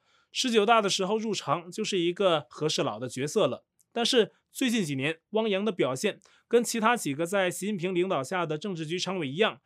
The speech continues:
都表现出了一副战狼样儿啊，在香港等问题上立场一致。汪洋也和李克强携手，曾多次一起公开吹捧习近平。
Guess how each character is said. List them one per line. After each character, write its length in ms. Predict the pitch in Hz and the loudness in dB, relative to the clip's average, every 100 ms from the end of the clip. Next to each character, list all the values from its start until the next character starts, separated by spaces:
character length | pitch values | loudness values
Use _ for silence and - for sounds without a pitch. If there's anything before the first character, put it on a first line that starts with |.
| _ _ | _ _
都 140 | 233 | 0
表 200 | 240 165 | 2 2
现 160 | 151 208 | 2 0
出 140 | 185 | -2
了 80 | 190 | 0
一 100 | 160 | 0
副 360 | 165 214 160 - | 2 2 0 0
战 180 | - 180 | 0 0
狼 200 | 123 156 | 0 -2
样 120 | 214 | -4
儿 120 | - _ | -4 _
啊， 240 | - 135 - - _ | -10 -10 -10 -20 _
在 260 | - 247 226 | -2 4 4
香 180 | 202 240 | 4 0
港 180 | 220 208 | 0 2
等 160 | 156 | 0
问 140 | 185 175 | 0 -2
题 140 | 160 | -2
上 200 | 175 190 | -2 -2
立 180 | 208 208 | -4 -4
场 180 | 180 127 | -4 -6
一 160 | 123 156 | -8 -8
致。 280 | 220 214 - _ _ | -6 -8 -10 _ _
汪 180 | 247 254 | 4 6
洋 200 | 214 220 | 4 4
也 100 | 175 | 0
和 240 | 160 202 | 0 -2
李 140 | 190 160 | 0 -2
克 120 | 220 | -2
强 220 | 196 202 | 0 -2
携 220 | - 190 | 2 2
手， 260 | 214 110 - | 2 -2 -6
曾 260 | - 165 185 | -12 -8 -6
多 200 | 226 233 | 2 2
次 240 | 233 214 202 | 2 -6 -6
一 120 | 202 | -8
起 200 | - 135 | -6 -6
公 240 | - 196 | -2 -2
开 200 | 190 196 | 0 -4
吹 220 | 185 - | -2 -2
捧 180 | 208 139 | -2 -4
习 140 | 120 160 | -6 -4
近 100 | 175 | -4
平。 260 | - 165 | -2 -6